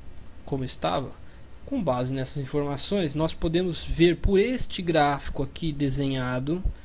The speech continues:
que a maioria das informações desta imagem, olha só esse pico, é a maioria das informações dessa imagem estão aqui nas partes mais escuras.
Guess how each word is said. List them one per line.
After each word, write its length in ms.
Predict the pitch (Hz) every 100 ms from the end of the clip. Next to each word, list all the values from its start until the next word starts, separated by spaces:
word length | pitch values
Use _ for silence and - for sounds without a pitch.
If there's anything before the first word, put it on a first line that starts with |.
| - - - - -
que 160 | -
a 80 | 196
maioria 640 | 208 240 233 226 262 294
das 180 | 233 196
informações 1000 | 180 170 180 170 160 - - 151 143 -
desta 320 | 160 147 - 160
imagem, 560 | 165 214 170 143 127 - -
olha 220 | 165 165
só 300 | 160 - 156
esse 200 | 165 -
pico, 500 | 156 196 196 - - - - - -
é 60 | 165
a 60 |
maioria 360 | 180 226 202 180
das 160 | 170
informações 540 | 147 139 147 139 147 135
dessa 220 | 135 -
imagem 360 | 208 214 156 -
estão 480 | 196 - - 185 185
aqui 240 | 175 -
nas 180 | 170 175
partes 460 | - 165 160 160 -
mais 340 | 170 170 165
escuras. 1400 | 175 170 - - - 180 175 151 - - - - - -